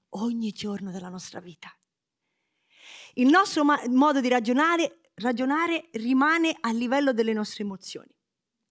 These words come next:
Non sviluppiamo discernimento perché il nostro mondo è ancora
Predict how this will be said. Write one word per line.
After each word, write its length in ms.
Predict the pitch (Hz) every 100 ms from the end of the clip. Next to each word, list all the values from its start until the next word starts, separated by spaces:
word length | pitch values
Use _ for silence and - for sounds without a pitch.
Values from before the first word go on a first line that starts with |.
| _ _ - - - -
Non 220 | 247 359
sviluppiamo 680 | 302 339 339 339 285 240 220
discernimento 840 | 285 381 - 330 311 254 208 208
perché 300 | 214 262 -
il 80 | 254
nostro 320 | 285 320 294
mondo 320 | 277 254 220 226
è 60 |
ancora 600 | 277 302 - 233 202 196